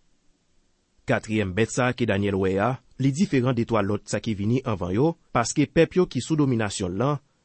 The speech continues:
yo plis varye, epi yo pi plis nan kantite pase sou lòt anpi yo.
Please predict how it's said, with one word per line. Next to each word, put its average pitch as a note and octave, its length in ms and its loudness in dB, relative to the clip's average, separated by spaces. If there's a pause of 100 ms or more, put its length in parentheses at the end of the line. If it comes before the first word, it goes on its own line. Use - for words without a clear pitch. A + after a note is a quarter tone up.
(160)
yo G2 160 -2
plis C3 400 -2
varye, A2 460 -2 (320)
epi A2+ 260 -2
yo C3+ 80 4
pi F3+ 160 -4
plis C#3 340 -2
nan G2 140 -6
kantite B2 560 -2
pase G#2 300 -4
sou A2 160 -4
lòt A2 320 -2
anpi G#2 260 -4
yo. F2+ 140 -4